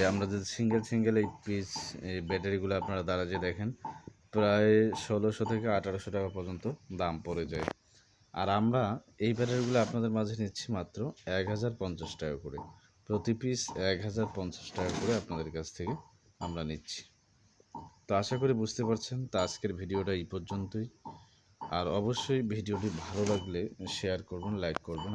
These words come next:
আর কমেন্ট করতে ভুলবেন না। আর যার যেরকম প্রয়োজন অবশ্যই আমাদেরকে জানাবেন WhatsApp-এ। আর আমাদের নাম্বার প্রত্যেকটা ভিডিওতে প্রায় WhatsApp-এর নাম্বার দেওয়া থাকে।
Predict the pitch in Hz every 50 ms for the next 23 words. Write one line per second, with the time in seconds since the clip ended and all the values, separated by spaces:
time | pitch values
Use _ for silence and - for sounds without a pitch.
0 | 98 85 78 - - - - - - - - - - - _ _ _ - - 98
1 | 95 98 101 104 110 117 113 - - - - - _ - 95 90 78 76 - -
2 | 80 76 76 - - _ _ - 73 78 78 85 92 85 82 80 78 71 73 73
3 | 73 76 - - - - - - - - - - - - - _ _ _ _ _
4 | _ - - - - - - - 92 90 90 - - - - - - - - -
5 | 95 90 110 104 113 117 113 120 123 120 120 117 127 120 117 113 107 101 98 95
6 | 95 98 117 131 156 - - 80 90 90 95 92 - - - 104 95 85 82 78
7 | 80 80 - - - 101 - - _ - - - - - - - - - - -
8 | - - - - 95 90 87 87 87 82 107 117 127 - - 92 87 85 - -
9 | - 95 92 117 120 110 101 95 90 87 85 82 87 82 85 85 82 82 82 98
10 | 107 - - 92 82 - - 82 - - 78 69 - 87 76 87 85 82 78 107
11 | 107 - 82 82 80 78 78 82 87 82 - - 95 87 87 87 76 - - -
12 | - - - - - - - 90 90 90 90 87 87 78 76 85 80 80 82 80
13 | - 87 85 90 123